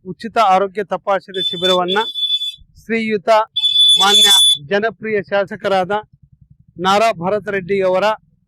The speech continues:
ಒಂದು ಸಹಕಾರದೊಂದಿಗೆ, ಆ, ನಮ್ಮ ಹನುಮಂತ ರೆಡ್ಡಿ, ಪೋಲಕ್ ರೆಡ್ಡಿ ಅವರ ಒಂದು ನೇತೃತ್ವದಲ್ಲಿ ಮತ್ತು ನಮ್ಮ ಶಿವರಾಜ್ ಗೌಡ ಸಾರ್ವಜನಿಕ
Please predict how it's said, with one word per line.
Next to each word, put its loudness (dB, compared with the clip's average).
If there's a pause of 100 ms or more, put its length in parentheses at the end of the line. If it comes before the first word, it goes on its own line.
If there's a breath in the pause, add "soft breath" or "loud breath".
(120)
ಒಂದು -12
ಸಹಕಾರದೊಂದಿಗೆ, -4 (720)
ಆ, 0
ನಮ್ಮ -4 (720)
ಹನುಮಂತ -2
ರೆಡ್ಡಿ, -6 (420)
ಪೋಲಕ್ 0
ರೆಡ್ಡಿ -4
ಅವರ -2 (180)
ಒಂದು -6 (320)
ನೇತೃತ್ವದಲ್ಲಿ -4 (360)
ಮತ್ತು -4
ನಮ್ಮ -6 (320)
ಶಿವರಾಜ್ -2
ಗೌಡ 0 (1120)
ಸಾರ್ವಜನಿಕ 0